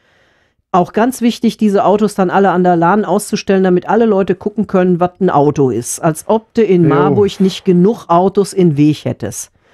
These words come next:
Speaker 1: Und dafür wird dann nämlich auch der Radweg da gesperrt. Da darfst du dann nicht mehr Rad fahren, weil da stehen ja die ganzen Autos.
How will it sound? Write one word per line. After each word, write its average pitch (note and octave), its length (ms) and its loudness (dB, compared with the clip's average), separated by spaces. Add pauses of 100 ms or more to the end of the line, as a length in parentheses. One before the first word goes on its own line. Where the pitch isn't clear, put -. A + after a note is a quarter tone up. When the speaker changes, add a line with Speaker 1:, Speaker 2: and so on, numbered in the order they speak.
(160)
Speaker 1:
Und E3+ 140 0
dafür F#3+ 300 0
wird A3+ 180 0
dann B3 140 0
nämlich A#3 400 0
auch G#3 240 -2
der F3 240 -2
Radweg B3 440 -6
da A#3 180 0
gesperrt. A#3+ 460 -4
Da F3 80 -2
darfst C#3+ 300 -4
du G3 60 0
dann F3+ 120 0
nicht F#3 160 -4
mehr D#3 200 0
Rad - 180 -6
fahren, A#3+ 320 0
weil F#3 140 2
da E3+ 80 0
stehen F3+ 240 0
ja E3+ 100 0
die D#3 80 0
ganzen D#3+ 320 -2
Autos. A3+ 580 -4